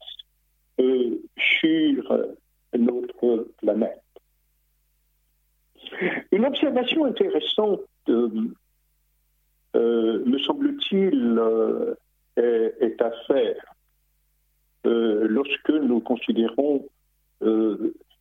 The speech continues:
euh, le rapport, euh, ce conflit entre les forces du bien et, et les forces du mal. En effet, le, la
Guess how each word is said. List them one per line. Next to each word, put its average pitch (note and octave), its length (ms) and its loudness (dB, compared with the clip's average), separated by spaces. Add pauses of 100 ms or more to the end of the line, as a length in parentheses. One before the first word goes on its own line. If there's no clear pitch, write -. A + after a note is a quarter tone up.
(160)
euh, A#2 280 0
le A2 140 2
rapport, C3 720 -2
euh, A2 260 -2 (120)
ce - 60 0
conflit - 800 0
entre - 640 -2 (480)
les G#2+ 160 2
forces C#3 300 0
du B2 120 0
bien A2+ 640 0 (400)
et, A2+ 360 2
et A2+ 40 2
les A2 120 2 (100)
forces A2+ 240 -2
du G2 160 -2
mal. F#2+ 400 -2 (3500)
En F3 200 2
effet, C4 520 -2 (440)
le, C#4+ 340 0
la F#3 100 2